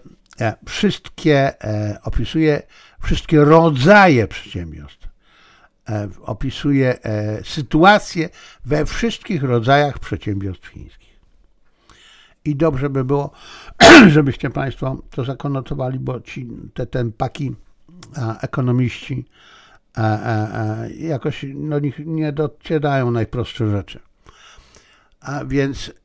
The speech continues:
z-, zrozumcie państwo, że tak to jest. Najlepszym dowodem na to, że to są, to jest opisywanie dwóch różnych stanów, znaczy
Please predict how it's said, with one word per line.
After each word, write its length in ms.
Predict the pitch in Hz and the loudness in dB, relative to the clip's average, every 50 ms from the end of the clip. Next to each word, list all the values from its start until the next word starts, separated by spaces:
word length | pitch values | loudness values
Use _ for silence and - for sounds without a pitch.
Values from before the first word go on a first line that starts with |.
| _ _ - | _ _ -12
z-, 360 | - - - - 135 143 104 | -10 -10 -8 -8 -8 -6 -2
zrozumcie 500 | 139 147 147 123 135 147 123 - - - | 0 2 2 2 2 -2 -2 -2 -4 -4
państwo, 320 | - - 107 98 - 117 104 | -4 -6 -8 -8 -8 -8 -8
że 100 | 98 107 | -8 -6
tak 220 | - 127 117 - | -6 -6 -6 -6
to 140 | - - 107 | -8 -10 -12
jest. 300 | - - - - - - _ _ _ | -12 -14 -20 -20 -20 -20 _ _ _
Najlepszym 680 | 123 127 131 131 131 156 233 269 - - - 269 220 156 | -10 -6 -4 -2 0 0 -2 -2 -4 -4 -4 -4 -2 4
dowodem 580 | 143 156 131 107 113 92 87 - 90 90 92 90 | 4 4 4 4 2 -2 -4 -6 -10 -12 -12 -12
na 160 | 82 - - - - | -12 -14 -18 -16 -12
to, 240 | - 127 180 - - - _ _ _ _ _ _ _ _ _ _ _ _ _ _ _ | -10 -10 -10 -10 -14 -20 _ _ _ _ _ _ _ _ _ _ _ _ _ _ _
że 160 | - 104 113 101 | -12 -12 -8 -6
to 120 | - 143 | -6 -6
są, 240 | - - 143 135 143 - - - - - - - | -4 -4 -6 -6 -8 -10 -18 -20 -20 -20 -18 -12
to 80 | - | -10
jest 120 | - - - | -10 -8 -8
opisywanie 760 | - 135 - - 120 - - - 120 107 127 143 170 175 147 | -8 -8 -8 -8 -10 -8 -8 -6 -4 -4 -4 -2 -2 -4 -4
dwóch 320 | 110 95 95 117 156 143 - | -4 -4 -4 -4 -4 -6 -6
różnych 400 | 143 123 107 107 120 117 - - | -8 -8 -6 -6 -6 -6 -6 -8
stanów, 720 | - - - - - 117 98 82 - - - - - _ _ _ _ - - - - _ _ _ _ | -12 -14 -10 -8 -6 -6 -6 -8 -12 -16 -20 -20 -20 _ _ _ _ -20 -20 -20 -20 _ _ _ _
znaczy 320 | - 110 - - 147 131 | -12 -10 -8 -6 -6 -6